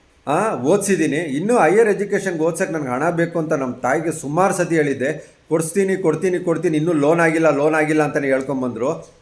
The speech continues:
ಆಮೇಲೆ ತಿರ್ಗಾ ಒಂದು ಹದಿನಾರು ಬಾರ್ ಮೂರಲ್ಲಿರೋ ಜಾಗ ನಿನಗೆ ಕೊಟ್ಬಿಡ್ತೀವಿ, ಅದು ನಿನಗೆ, ನಿನಗೆ ಅಂತ ಹೇಳಿರೋ ರೆಕಾರ್ಡ್ ಒಂದೊಂದು ನಾನು ಶೇರ್ ಮಾಡ್ತೀನಿ. ಸಾವಿರ ಇದ್ದಾವೆ.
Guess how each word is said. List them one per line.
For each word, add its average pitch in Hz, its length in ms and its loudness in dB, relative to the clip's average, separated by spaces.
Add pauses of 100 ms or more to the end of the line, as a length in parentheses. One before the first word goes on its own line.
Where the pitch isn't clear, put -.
(140)
ಆಮೇಲೆ 156 220 -2
ತಿರ್ಗಾ 190 540 -2 (260)
ಒಂದು 143 220 0
ಹದಿನಾರು 175 380 2
ಬಾರ್ 180 220 4
ಮೂರಲ್ಲಿರೋ 175 580 2
ಜಾಗ 156 300 2
ನಿನಗೆ 170 400 2
ಕೊಟ್ಬಿಡ್ತೀವಿ, 180 500 -2
ಅದು 160 140 4
ನಿನಗೆ, 175 340 2
ನಿನಗೆ 175 280 0
ಅಂತ 170 140 2
ಹೇಳಿರೋ 175 340 2
ರೆಕಾರ್ಡ್ 165 340 2
ಒಂದೊಂದು 226 420 2
ನಾನು 226 160 0
ಶೇರ್ 202 200 0
ಮಾಡ್ತೀನಿ. 190 380 0
ಸಾವಿರ 165 320 2
ಇದ್ದಾವೆ. 180 720 2